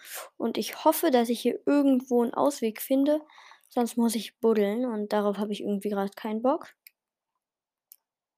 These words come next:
So, also hier ist auch dooferweise ein bisschen Stein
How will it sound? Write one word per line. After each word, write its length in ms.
So, 120
also 280
hier 400
ist 340
auch 300
dooferweise 680
ein 280
bisschen 420
Stein 800